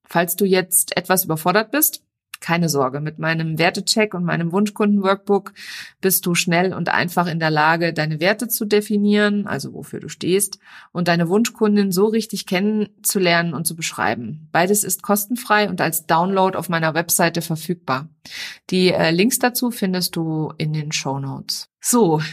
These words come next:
nun weißt du, wofür du stehst und wen du überhaupt erreichen möchtest. Du weißt, wie du eine Content-Strategie aufsetzt oder erstellst. Dann kannst du mit deiner regelmäßigen Content-Erstellung loslegen,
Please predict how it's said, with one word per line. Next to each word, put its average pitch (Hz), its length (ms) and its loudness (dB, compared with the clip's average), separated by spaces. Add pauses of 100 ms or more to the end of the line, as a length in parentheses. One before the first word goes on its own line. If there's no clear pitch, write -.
(600)
nun 240 280 2
weißt 220 320 2
du, 208 340 4 (100)
wofür 180 320 0
du 170 100 0
stehst 240 480 0
und 185 120 0
wen 185 140 2
du 185 80 4
überhaupt 160 380 0
erreichen 208 420 0
möchtest. - 720 -2
Du 165 80 -4
weißt, 170 320 2
wie 180 60 -2
du 160 100 0
eine 151 220 -2
Content-Strategie 233 1000 0
aufsetzt 202 640 0
oder 180 140 2
erstellst. 180 720 0 (560)
Dann 185 200 0
kannst 202 360 0
du 247 260 2
mit 175 160 0
deiner 165 240 2
regelmäßigen 170 720 2
Content-Erstellung 147 1040 -2
loslegen, 143 800 -2